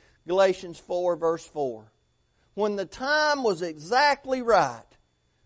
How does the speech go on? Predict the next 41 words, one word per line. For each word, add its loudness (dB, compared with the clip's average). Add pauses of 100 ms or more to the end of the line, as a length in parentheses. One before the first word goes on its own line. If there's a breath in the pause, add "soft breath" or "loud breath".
(120)
We 4
can 2
go 10
all 12
the 4
way 4
back 4
to -12
Daniel 0
chapter 0
two, -2 (1300)
when -2
Nebuchadnezzar 0
had 2
that 2
dream 0
of -2
that -2
fearsome 0
image, 0 (440)
the -10
head 8
of 2
gold, 8 (400)
the 0
arms 4
and 0
the 0
breast 4
of -2
silver, 6
the -4
belly 4
and -2
the -4
thighs 2
of -8
brass, 4
the -4
legs 4
of -6